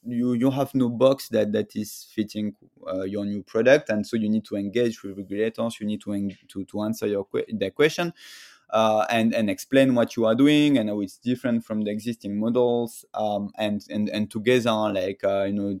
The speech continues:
uh, try to, to bring to the best outcome for the fans, for the users, uh, a-, and, uh, and, um, and so now I, I, I,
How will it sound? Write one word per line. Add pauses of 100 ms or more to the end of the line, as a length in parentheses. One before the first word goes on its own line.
(100)
uh, (320)
try
to,
to
bring
to
the
best
outcome
for
the
fans,
for
the
users,
uh, (460)
a-,
and,
uh, (380)
and,
um,
and
so
now
I,
I,
I,